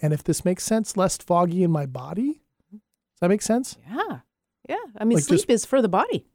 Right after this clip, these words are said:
Speaker 1: Ju-, <laughs> right. Just feel more connected. Yeah. See, it's,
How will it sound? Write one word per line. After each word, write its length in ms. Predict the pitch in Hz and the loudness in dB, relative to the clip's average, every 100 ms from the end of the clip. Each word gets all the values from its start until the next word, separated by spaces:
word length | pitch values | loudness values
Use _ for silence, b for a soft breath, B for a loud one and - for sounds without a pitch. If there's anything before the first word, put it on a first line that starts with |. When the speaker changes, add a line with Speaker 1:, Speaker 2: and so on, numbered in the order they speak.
| _ _ - | _ _ -8
Speaker 1:
Ju-, 140 | 220 | -6
<laughs> 40 | - | 0
right. 1500 | 135 117 - - 831 - - _ _ _ _ - 196 - - B B B B B | 2 2 -4 -14 -16 -20 -20 _ _ _ _ 2 2 -2 -20 B B B B B
Just 120 | - | 0
feel 100 | - | 4
more 160 | 240 208 | 6 6
connected. 340 | 202 180 220 190 | 4 2 2 2
Yeah. 120 | 185 | 2
See, 160 | - 226 | 2 0
it's, 280 | 202 - | 0 -2